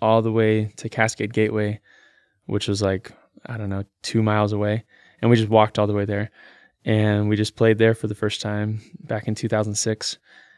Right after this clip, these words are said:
And then I was like, "Okay, this is pretty fun. Um, it's, it's cool to get out and do that." So from two thousand six until two thousand eleven, it was still pretty recreational and just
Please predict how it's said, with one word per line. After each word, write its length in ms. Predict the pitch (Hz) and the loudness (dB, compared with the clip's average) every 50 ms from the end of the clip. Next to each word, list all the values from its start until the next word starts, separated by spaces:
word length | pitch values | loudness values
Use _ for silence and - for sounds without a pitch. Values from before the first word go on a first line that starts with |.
| _ _ _ _ - | _ _ _ _ -4
And 120 | 113 110 | -2 -2
then 100 | 107 104 | 0 0
I 40 | 104 | 0
was 100 | 101 101 | -2 -2
like, 200 | 104 104 - - | -2 -4 -4 -4
"Okay, 180 | - 156 - 220 | -4 -2 0 0
this 160 | 160 143 143 | 0 0 -2
is 20 | |
pretty 220 | - - 165 135 - | -2 -4 -6 -4 -2
fun. 320 | - 156 139 110 107 107 - - - | 0 0 0 0 -4 -6 -12 -14 -10
Um, 460 | 127 120 113 107 110 110 117 117 113 - | -6 -4 -4 -4 -4 -6 -8 -10 -12 -16
it's, 180 | - - - - - - - | -18 -18 -16 -16 -16 -16 -14
it's 160 | - - - - | -14 -14 -14 -6
cool 180 | - 131 131 | -2 0 0
to 80 | 120 117 | 0 0
get 120 | 123 120 | 2 2
out 100 | 120 117 | 2 2
and 100 | 117 120 | 2 0
do 120 | 113 110 107 | -2 -2 -2
that." 280 | 110 110 113 117 - | -2 -2 -2 -4 -6
So 340 | - - 113 110 107 104 107 - _ _ _ _ _ _ - - _ _ _ | -6 -4 -4 -4 -4 -4 -6 -10 _ _ _ _ _ _ -20 -20 _ _ _
from 100 | - 110 | -8 -2
two 140 | - - 131 | 2 6 8
thousand 240 | 135 135 127 127 117 | 8 8 8 6 4
six 340 | - - 131 123 - - | 2 2 2 2 0 -2
until 240 | - 113 - - 117 | -4 -4 -2 -4 -4
two 200 | 110 - - 123 | -4 -2 -4 -2
thousand 320 | 107 120 110 110 113 107 104 | 2 2 2 2 0 -2 -4
eleven, 640 | 104 104 104 104 107 107 107 113 113 113 120 123 - _ _ _ _ _ _ _ _ _ _ _ _ _ _ | -4 -4 -2 0 0 0 2 2 0 0 0 -2 -6 _ _ _ _ _ _ _ _ _ _ _ _ _ _
it 60 | - | -10
was 120 | 135 117 - | -8 -4 -4
still 240 | - - - 117 113 | -2 2 2 2 2
pretty 300 | - - - 110 107 107 | 2 -2 -2 -2 0 0
recreational 760 | 104 107 104 - - 110 104 104 - - - 110 107 107 | 0 -2 -2 -2 0 0 0 0 -2 -4 -6 -4 -4 -2
and 100 | 107 104 | -2 -2
just 200 | 104 107 104 - | -4 -4 -6 -8